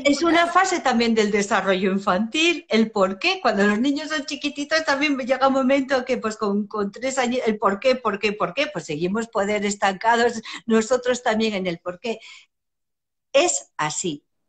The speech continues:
Speaker 1: Es así, es lo que nos ha
Speaker 2: Exacto.
Speaker 1: tocado, es lo que estamos viviendo. Y entonces lo que tenemos también muchas veces que hacer, y sé que no es fácil, ¿eh? Y a lo mejor lo que voy a decir ahora a algunas personas les va a sonar un poquito raro. Yo siempre digo que el autismo,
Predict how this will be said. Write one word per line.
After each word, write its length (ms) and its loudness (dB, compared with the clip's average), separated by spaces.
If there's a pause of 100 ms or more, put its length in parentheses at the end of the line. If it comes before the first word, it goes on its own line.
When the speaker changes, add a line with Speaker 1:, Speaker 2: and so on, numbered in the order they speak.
(320)
Speaker 1:
Es 220 0
así, 400 -2
es 140 0
lo 160 0
que 120 0
nos 240 2
ha 60 4
Speaker 2:
Exacto. 240 -4
Speaker 1:
tocado, 380 2
es 160 0
lo 200 0
que 140 -2
estamos 520 -2
viviendo. 600 0 (260)
Y 100 0
entonces 360 0
lo 120 0
que 100 -2
tenemos 400 0
también 260 4
muchas 380 -2
veces 280 -6
que 120 -8
hacer, 240 -4
y 40 -4
sé 200 -2
que 100 -2
no 100 -2
es 120 -10
fácil, 420 -8
¿eh? 60 2
Y 100 -4
a 60 -2
lo 120 -2
mejor 320 -4
lo 120 -4
que 100 -6
voy 160 -4
a 80 0
decir 340 -6
ahora 280 0
a 60 0
algunas 360 -6
personas 1160 -6
les 340 -4
va 880 6
a 60 0
sonar 320 -4
un 100 -4
poquito 380 -8
raro. 260 -6 (320)
Yo 160 -2
siempre 380 0
digo 360 0
que 300 -2
el 400 0
autismo, 720 0